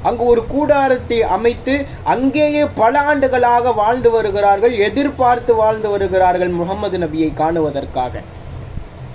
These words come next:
ஒரு நாள் அபூ தாலிப், நபி ஸல்லல்லாஹு அலைஹி வஸல்லம் அவர்களின் பெரிய தந்தை, அவர்கள்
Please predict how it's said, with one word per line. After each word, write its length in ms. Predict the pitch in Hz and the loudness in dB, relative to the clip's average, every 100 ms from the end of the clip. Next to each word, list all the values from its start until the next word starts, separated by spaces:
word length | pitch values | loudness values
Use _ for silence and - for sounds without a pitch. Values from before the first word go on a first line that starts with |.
| - | -6
ஒரு 160 | 156 143 | -4 0
நாள் 300 | 165 165 120 - - - - | 2 0 -2 -12 -16 -16 -6
அபூ 300 | 139 165 262 254 | -4 -2 -2 2
தாலிப், 420 | 202 175 175 131 - - - - - - - - | 2 4 2 -2 -10 -16 -18 -18 -18 -18 -18 -6
நபி 160 | 196 208 | -4 -2
ஸல்லல்லாஹு 560 | 240 226 214 202 185 185 | 0 0 2 0 0 0
அலைஹி 320 | 185 180 175 | 0 -2 -2
வஸல்லம் 300 | 170 180 175 | -2 -2 -2
அவர்களின் 480 | 160 160 160 156 147 | -2 -2 -2 -2 -2
பெரிய 360 | 160 196 202 180 | -4 -2 -2 -2
தந்தை, 360 | 151 147 135 - - - - - - - | -4 -4 -6 -8 -14 -16 -16 -16 -10 -2
அவர்கள் 540 | 190 220 202 262 | 0 2 0 0